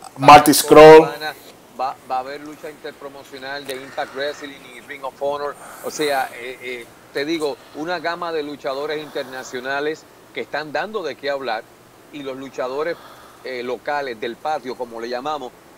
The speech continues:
Speaker 2: los muchachos que han estado ahí al pie del cañón, como dicen en México, van a estar también, eh, diciendo presente y disfrutando, disfrutando. Esa va a ser una noche para disfrutar el fanático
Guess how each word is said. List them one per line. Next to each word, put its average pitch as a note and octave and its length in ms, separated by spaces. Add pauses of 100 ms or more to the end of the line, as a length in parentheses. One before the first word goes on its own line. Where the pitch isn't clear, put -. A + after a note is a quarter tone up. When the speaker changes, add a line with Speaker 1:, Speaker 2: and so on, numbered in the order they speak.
(120)
Speaker 2:
los B2 140
muchachos C#3+ 520
que D3 60
han C#3 100
estado C#3+ 480
ahí C3 300
al A2 120
pie C#3 260
del D3+ 140
cañón, C3 360
como A#2+ 240
dicen C3+ 280
en C3 120
México, D3+ 520 (280)
van B2 180
a C3+ 40
estar C3+ 340 (260)
también, B2+ 600
eh, G#2+ 500
diciendo C#3 480
presente C3 680 (340)
y A2 640
disfrutando, D3 680 (420)
disfrutando. B2+ 640
Esa D3 140
va D3+ 80
a D3 40
ser D#3 120
una D3+ 200
noche D#3 280
para C#3 340 (320)
disfrutar C#3 640 (320)
el B2+ 160
fanático A3 880